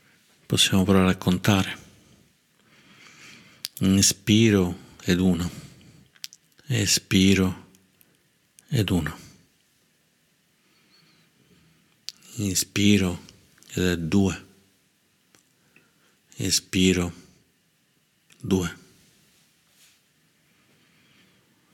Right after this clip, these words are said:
Inspiro,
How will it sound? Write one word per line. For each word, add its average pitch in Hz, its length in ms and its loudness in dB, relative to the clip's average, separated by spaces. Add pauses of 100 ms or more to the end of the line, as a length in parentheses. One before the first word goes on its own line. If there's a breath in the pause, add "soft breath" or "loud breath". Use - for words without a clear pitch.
(1300 soft breath)
Inspiro, 95 1200 -2